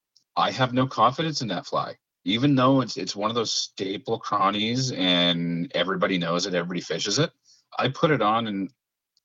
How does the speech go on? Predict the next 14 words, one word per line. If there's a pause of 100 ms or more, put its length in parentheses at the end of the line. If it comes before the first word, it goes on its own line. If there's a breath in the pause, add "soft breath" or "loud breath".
I
myself
don't
have
confidence
in
it. (360)
So
I'll
put
something
else
on (300)
that